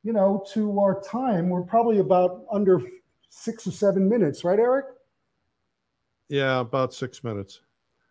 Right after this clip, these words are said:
Speaker 1: So let me just, uh, play around with a couple of spots.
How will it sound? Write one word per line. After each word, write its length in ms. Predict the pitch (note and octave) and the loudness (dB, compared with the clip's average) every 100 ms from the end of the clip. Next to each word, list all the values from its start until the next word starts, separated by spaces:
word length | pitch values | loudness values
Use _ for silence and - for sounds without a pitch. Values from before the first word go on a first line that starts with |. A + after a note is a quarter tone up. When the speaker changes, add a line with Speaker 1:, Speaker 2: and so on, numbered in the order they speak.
| _ _ | _ _
Speaker 1:
So 200 | G#3 A3 | 2 4
let 140 | C4+ | 4
me 120 | C4+ F3 | 2 2
just, 380 | G#3+ G#3 - F#3 | 0 -2 -2 0
uh, 240 | E3 D3 - - - | 2 0 -6 -16 -6
play 200 | G#3+ G3+ | -2 2
around 360 | F#3 F#3 F#3+ | 2 2 2
with 160 | F3+ D3 | 0 -4
a 40 | |
couple 380 | - G3 F#3+ D#3 | -4 -4 -4 -6
of 180 | C#3 A#2 - _ _ _ _ _ _ _ _ _ _ _ _ _ - _ _ | -6 -10 -20 _ _ _ _ _ _ _ _ _ _ _ _ _ -20 _ _
spots. 800 | - - G#3+ B3+ - - - | -4 2 4 2 -2 -16 -18